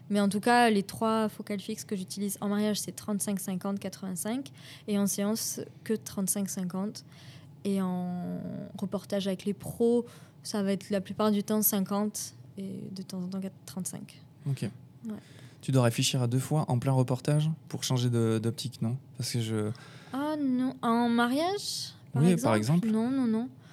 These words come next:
Speaker 1: Non, ça, euh, en vrai, ça dépend plus de,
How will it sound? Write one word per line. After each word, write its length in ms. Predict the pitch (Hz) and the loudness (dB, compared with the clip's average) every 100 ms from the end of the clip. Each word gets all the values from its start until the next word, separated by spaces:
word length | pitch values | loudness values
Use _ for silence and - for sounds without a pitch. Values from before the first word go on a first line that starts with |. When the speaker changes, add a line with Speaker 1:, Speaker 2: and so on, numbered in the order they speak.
| - 233 | -6 4
Speaker 1:
Non, 240 | 269 349 | 8 8
ça, 160 | 330 - | 6 4
euh, 80 | 233 - | 4 2
en 220 | 214 214 | 2 2
vrai, 180 | 202 269 | 4 2
ça 160 | 277 226 | 2 2
dépend 460 | 190 - 190 185 185 | 0 0 0 0 -4
plus 320 | - 269 - 202 | -4 -4 -4 -4
de, 680 | 202 202 196 196 196 196 | -2 0 0 -2 -2 -4